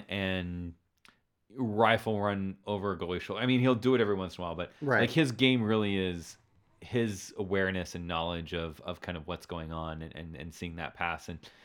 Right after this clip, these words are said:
Speaker 1: you really need someone that's gonna fill a lane, find an open spot, get some
Speaker 2: Yep.
Speaker 1: space that, that gives him some options. And so,
Speaker 2: Sure.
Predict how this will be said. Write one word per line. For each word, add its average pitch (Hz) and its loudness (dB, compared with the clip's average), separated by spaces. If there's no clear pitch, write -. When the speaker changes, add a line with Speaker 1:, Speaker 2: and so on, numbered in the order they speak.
Speaker 1:
you 104 0
really 107 4
need 92 -2
someone 85 -4
that's 80 -12
gonna 80 -8
fill 104 4
a 90 0
lane, 87 -2
find 90 -4
an 85 -4
open 82 -6
spot, 85 -4
get 92 -2
some 120 0
Speaker 2:
Yep. 113 4
Speaker 1:
space 127 2
that, 92 -4
that 92 -4
gives 101 0
him 90 -4
some 87 -10
options. 85 -6
And 80 -12
so, 82 -6
Speaker 2:
Sure. 110 0